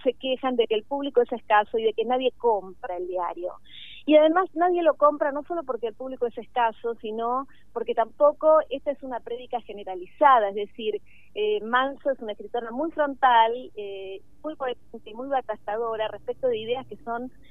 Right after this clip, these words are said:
bastante jóvenes o modernas para, eh, digamos, eh, esa Argentina, ¿no? Que, digamos, que recién empieza a democratizar la idea de lectura y escritura. Entonces,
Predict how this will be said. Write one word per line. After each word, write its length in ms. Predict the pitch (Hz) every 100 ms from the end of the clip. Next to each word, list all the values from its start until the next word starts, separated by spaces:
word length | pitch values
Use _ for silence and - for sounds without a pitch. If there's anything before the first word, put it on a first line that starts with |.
| - -
bastante 500 | 208 - 254 254 277 277 285 - - -
jóvenes 520 | 320 254 214 214 214 -
o 80 | 185
modernas 800 | 185 202 262 240 208 202 208 208 - - - -
para, 540 | 208 220 240 262 269 -
eh, 220 | 202 196 185
digamos, 420 | 196 208 233 240 - - -
eh, 340 | 180 180 - -
esa 200 | 202 233
Argentina, 540 | 220 196 196 214 247
¿no? 260 | 202 202 233
Que, 100 | 196 - - -
digamos, 320 | 185 202 208 -
que 100 | - -
recién 300 | 190 277 285
empieza 340 | 247 220 -
a 40 | 190
democratizar 680 | 190 185 196 190 196 196
la 80 | 180
idea 180 | 185 190
de 60 |
lectura 360 | 185 175 190 190
y 120 | 180
escritura. 440 | - 370 - 180 196
Entonces, 460 | 196 262 269 285